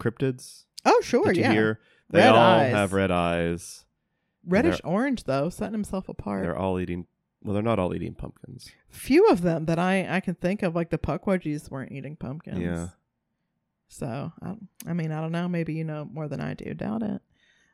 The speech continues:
Speaker 2: Um. <laughs>
Speaker 1: Yeah.
Speaker 2: Another article that was written by Peter Rodman and Lauren Coleman for Boston Magazine in nineteen eighty said,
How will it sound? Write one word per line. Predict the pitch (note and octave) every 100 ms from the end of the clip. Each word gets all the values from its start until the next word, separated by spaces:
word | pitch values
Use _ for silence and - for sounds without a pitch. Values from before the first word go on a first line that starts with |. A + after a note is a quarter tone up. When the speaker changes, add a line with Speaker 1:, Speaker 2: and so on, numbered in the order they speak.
| _
Speaker 2:
Um. | E3+ D3 - F3 G3 _ _ _ _ _ B3
<laughs> | A#3 - G#4+ F4 E4+ - D4 D4 - _ - - - - - _ _ - A2 G#2
Speaker 1:
Yeah. | - - - _ - - - - - - _
Speaker 2:
Another | G3+ G#3 B3 F4+
article | - G#3 A3 G3
that | F#3 F#3+
was | F#3 F3
written | F3+ G3+
by | G3 D#3 D3
Peter | D3 A#3 G#3+ E3+
Rodman | D#3 F3 G#3+ F#3+ D#3+ D#3+
and | D3 E3
Lauren | E3+ E3+ D3
Coleman | - A#3 A#3 E3
for | D#3+ E3
Boston | D3+ D#3 - D#3
Magazine | D#3+ F#3 F3 D3+
in | C#3
nineteen | D3 C#3+ G#2+ C3+ -
eighty | F#3+ B3 F#3+ C#3+
said, | - B2+ A#2+ B2